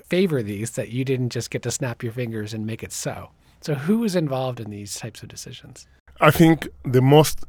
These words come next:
Speaker 2: senior person in the company, our executive chairman, he's driving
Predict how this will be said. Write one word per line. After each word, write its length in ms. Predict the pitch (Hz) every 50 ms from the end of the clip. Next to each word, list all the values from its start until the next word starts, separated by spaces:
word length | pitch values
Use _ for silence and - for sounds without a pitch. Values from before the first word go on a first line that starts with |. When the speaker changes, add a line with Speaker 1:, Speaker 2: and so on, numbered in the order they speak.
| -
Speaker 2:
senior 680 | - - - - 147 143 143 143 139 143 139 139 139 127 - - - - - - - -
person 260 | 139 131 - - 131
in 60 | 123
the 80 | 123 113
company, 520 | - 135 135 127 139 139 147 151 160 156 - - - - - - -
our 120 | - 123 123
executive 400 | 123 120 127 123 139 127 131 127
chairman, 480 | - - 139 139 135 135 139 143 143 - - - - - - - -
he's 400 | - - - 143 143 - - - - -
driving 840 | 139 - - 143 147 147 151 151 147 143 147 147 147 147 147 147